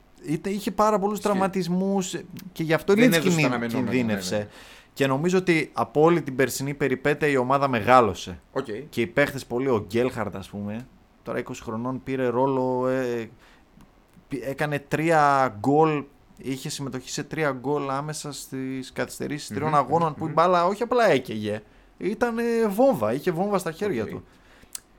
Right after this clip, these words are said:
Speaker 1: Γύρισε ο Μπάμφορντ, ξαναλέω, που για μένα είναι μεγάλη επιστροφή,
Speaker 2: Μμμ.
Speaker 1: γιατί η Lynch πέρσι δεν είχε φόρ.
Speaker 2: Οκ.
Speaker 1: Πε-, και περιμένω να δω τι θα γίνει με τον Ροντρίγκο.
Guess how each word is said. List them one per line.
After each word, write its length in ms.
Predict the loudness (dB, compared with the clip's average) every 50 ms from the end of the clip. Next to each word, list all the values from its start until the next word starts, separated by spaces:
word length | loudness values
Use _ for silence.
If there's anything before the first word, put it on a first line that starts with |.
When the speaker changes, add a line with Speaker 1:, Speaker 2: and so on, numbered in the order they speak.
| _ _ -12
Speaker 1:
Γύρισε 380 | -8 -4 -2 0 0 0 0 -2
ο 40 |
Μπάμφορντ, 540 | 2 4 6 6 6 4 0 -4 -4 -4 -6 -10 -18 _ _ -16
ξαναλέω, 520 | -10 -8 -6 -2 -2 0 2 2 2 2 0
που 100 | -2 -4
για 160 | -2 -2 -2
μένα 180 | -2 -4 -6 -6
είναι 200 | -6 -6 -8 -10 -12 _ _ _ _ _
μεγάλη 340 | -12 -10 -6 -2 -2 0 0
επιστροφή, 540 | -2 -4 -8 -16 -18 -18 -18 -18 -18 -18 -16 -14
Speaker 2:
Μμμ. 100 | -12 -10
Speaker 1:
γιατί 220 | -8 -8 -8 -6 -6
η 40 |
Lynch 140 | -6 -8 -10 -10
πέρσι 220 | -10 -12 -12 -12 -14
δεν 120 | -14 -14
είχε 200 | -14 -14 -14 -16
φόρ. 240 | -18 -18 -20 -20 -20 -20 _ _ _ _ _ _ _ _ _ _ _ _ _ _ -16
Speaker 2:
Οκ. 100 | -14 -14 -12 -10 -10 -10 -10 -12 -10 -8
Speaker 1:
Πε-, 120 | -8 -8 -8 -10 _ _ _
και 140 | -14 -12 -6
περιμένω 440 | -2 0 0 0 0 -4 -4 -4
να 100 | -4 -4
δω 140 | -4 -6 -6
τι 180 | -8 -8 -10 -8
θα 100 | -8 -6
γίνει 180 | -6 -6 -4
με 80 | -6 -4
τον 120 | -4 -2
Ροντρίγκο. 520 | -2 -2 -2 -2 -2 -2 -2 -4 -6 -10